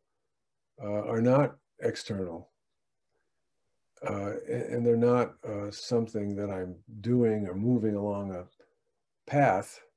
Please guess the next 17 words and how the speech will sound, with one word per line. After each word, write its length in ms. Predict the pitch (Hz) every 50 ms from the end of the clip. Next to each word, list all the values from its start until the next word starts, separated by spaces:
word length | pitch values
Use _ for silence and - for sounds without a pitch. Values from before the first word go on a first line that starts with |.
| _ _ _ _ _ _ _ -
as 160 | 104 104 104
much 260 | 117 120 127 127 -
as 100 | 113 95
they 140 | 110 113 104
are 180 | 104 101 101 98
expressions 640 | 95 - - - 135 127 123 123 - 110 98 92
of 260 | 107 95 92 90 90
my 220 | 104 98 98 101 104
heart, 300 | 98 127 135 110 90 -
of 100 | 90 101
all, 340 | 107 110 110 101 - - - - - - 120
all 220 | 120 123 120 117
human 340 | 107 - 117 104 98 90 90
beings, 420 | 82 95 85 80 87 87 - - -
you 80 | 101 95
know, 180 | 92 90 95 87
have, 300 | 95 110 117 117 101 92